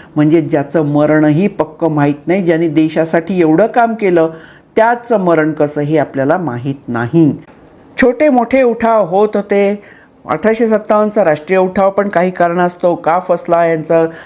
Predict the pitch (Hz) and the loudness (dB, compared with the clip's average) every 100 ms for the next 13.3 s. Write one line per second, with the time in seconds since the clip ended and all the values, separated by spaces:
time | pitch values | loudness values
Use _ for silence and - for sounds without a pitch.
0 | - - 160 151 151 156 180 196 196 202 | -12 -2 0 2 2 0 0 0 0 0
1 | 208 170 - 170 156 156 202 170 160 165 | -4 -6 -4 -2 0 -2 -2 -2 0 0
2 | - - - 196 196 190 185 170 175 185 | -2 -4 -2 0 0 -2 -2 -2 2 2
3 | 180 170 165 170 156 160 165 165 151 156 | 0 -2 -4 -2 0 2 2 2 2 0
4 | 156 - - - 156 190 185 170 151 175 | -2 -8 -4 -4 0 0 0 -2 -2 -2
5 | 170 156 160 160 160 156 165 - 151 143 | -2 -4 -4 -4 -4 -4 -4 -4 -2 -2
6 | 131 180 214 - - - 156 202 - - | 0 -2 -2 -8 -20 -10 -2 -2 0 -2
7 | 165 139 139 120 117 95 - _ _ - | 0 -2 -2 -4 -4 -6 -10 _ _ -10
8 | - 185 185 170 175 160 156 156 160 208 | 0 0 0 -2 -4 -2 -2 -2 -2 -2
9 | 208 202 196 190 196 190 185 185 185 185 | 0 0 0 2 0 2 0 -2 0 0
10 | 190 240 240 247 233 202 208 202 196 190 | 0 0 0 0 0 -2 0 -2 0 2
11 | 185 139 156 170 170 160 165 165 151 170 | 2 0 0 0 0 -2 0 -2 0 -4
12 | 175 185 175 165 - - - 185 202 208 | 0 0 0 -2 -8 -8 -2 0 0 -2
13 | 196 190 185 | 0 0 0